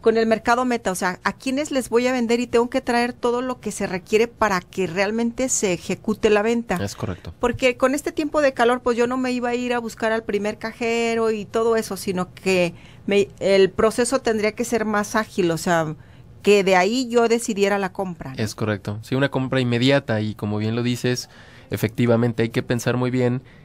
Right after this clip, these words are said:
Speaker 2: qué herramientas y qué elementos de valor vamos a tener, porque al final el hecho de que te acepten tarjeta de crédito es un diferenciador.
Speaker 1: Ujú.
Speaker 2: Tal vez la mayoría de los que venden artesanías, si le podemos llamar así,
Speaker 1: Sí.
Speaker 2: o, o productos hechos a mano,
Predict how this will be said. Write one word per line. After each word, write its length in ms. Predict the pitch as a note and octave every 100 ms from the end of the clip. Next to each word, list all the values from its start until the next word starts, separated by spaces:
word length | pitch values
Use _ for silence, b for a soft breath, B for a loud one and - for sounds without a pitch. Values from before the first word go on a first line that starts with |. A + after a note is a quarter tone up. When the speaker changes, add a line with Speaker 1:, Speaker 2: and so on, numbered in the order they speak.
| B
Speaker 2:
qué 80 | B2
herramientas 680 | B2 C3+ C3 B2+ B2 C#3 C3
y 100 | G#2+
qué 540 | - A2+ A2+ A#2 -
elementos 500 | G#2+ A2 G#2+ G#2+ A#2
de 60 | A2
valor 340 | G#2+ G#2+ A2
vamos 260 | G#2+ G#2 G#2+
a 60 | G#2
tener, 260 | A2+ D#3
porque 200 | D#3 B2
al 60 | A#2
final 300 | B2+ C3+ D3+
el 120 | D#3
hecho 160 | D3+ D3
de 80 |
que 80 | C#3
te 100 | A2+
acepten 300 | A2+ A2+ C3
tarjeta 300 | B2+ B2+ C3+
de 60 | C3
crédito 400 | B2 B2 C3+ D#3+ B B B
es 160 | B2+ C3
un 80 | B2+
diferenciador. 680 | A#2+ A2 G#2+ A2 D3 F3+ - B
Speaker 1:
Ujú. 120 | G#3+ -
Speaker 2:
Tal 140 | C3 C3
vez 120 | C3
la 80 | C3+
mayoría 400 | B2+ B2 C#3 A2+
de 60 |
los 140 | G#2+ -
que 100 | A2
venden 420 | A2+ A2+ A#2+ A#2
artesanías, 680 | G#2 - A2 A2 C3+ F#3 G3
si 180 | A2+ G#2+
le 120 | G#2
podemos 260 | G#2+ A2+
llamar 180 | A#2 B2
así, 320 | B2 - D3 D#3 -
Speaker 1:
Sí. 180 | - E3
Speaker 2:
o, 220 | A2+ A2 G2
o 260 | G#2+ G#2+
productos 960 | G#2 A2 A#2+ A#2+ - C3+ C3 B2 A2+ A#2+
hechos 240 | A2+ -
a 60 | B2
mano, 380 | C#3+ C#3+ F3